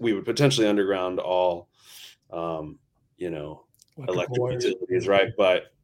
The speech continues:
Speaker 1: I mean, that is a really, really expensive task. It also potentially creates problems of access in terms of maintenance. <laughs> You know, it's a, it's a huge commitment.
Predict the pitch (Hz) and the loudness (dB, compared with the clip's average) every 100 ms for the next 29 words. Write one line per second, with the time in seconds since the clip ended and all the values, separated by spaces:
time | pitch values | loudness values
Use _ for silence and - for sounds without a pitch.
0 | _ - 92 90 107 104 92 85 92 95 | _ -14 -6 -2 2 2 0 0 2 2
1 | 95 92 92 - 101 101 85 95 87 90 | 4 2 0 2 4 4 0 -4 -4 -6
2 | - 87 82 80 - 87 87 85 - 85 | -4 -4 -2 -4 -4 -2 0 0 -2 -2
3 | 82 - _ - - _ _ - - 110 | -4 -8 _ -20 -20 _ _ -8 -2 0
4 | 107 - 101 95 - 92 90 90 85 90 | 0 2 2 2 2 2 2 -2 -4 0
5 | 87 87 - 90 85 - 85 80 87 82 | 2 2 0 0 0 -2 -4 -6 -6 -4
6 | 85 85 - 165 165 - - - - - | -4 -4 -6 -8 -8 0 0 0 -10 -18
7 | - 135 131 110 98 95 90 92 92 90 | 0 0 0 0 0 0 -2 -2 -6 -4
8 | 90 113 110 - 101 90 90 87 87 | -6 -2 -4 -2 -6 -4 -4 -4 -6